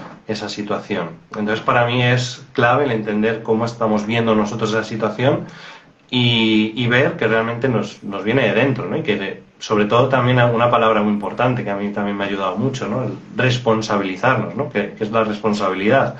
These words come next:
la habilidad para responder. Entonces tenemos que tener esa habilidad para responder también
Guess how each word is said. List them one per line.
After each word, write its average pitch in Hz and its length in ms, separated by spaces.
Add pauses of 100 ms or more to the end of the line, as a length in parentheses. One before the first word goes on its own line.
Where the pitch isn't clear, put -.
(380)
la 110 100
habilidad 104 420
para 110 160
responder. 101 500
Entonces 101 240
tenemos 120 200
que 117 60
tener 117 180
esa 120 120
habilidad 110 420
para 123 160
responder 104 500
también 113 480